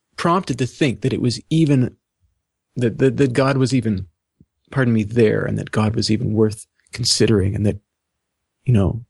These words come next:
experiences of being loved by God, that, that, that was life-changing.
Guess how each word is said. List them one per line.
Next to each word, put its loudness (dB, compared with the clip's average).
experiences -2
of -6
being 0
loved 0
by 0
God, -6
that, -4
that, 2
that 2
was -2
life-changing. -4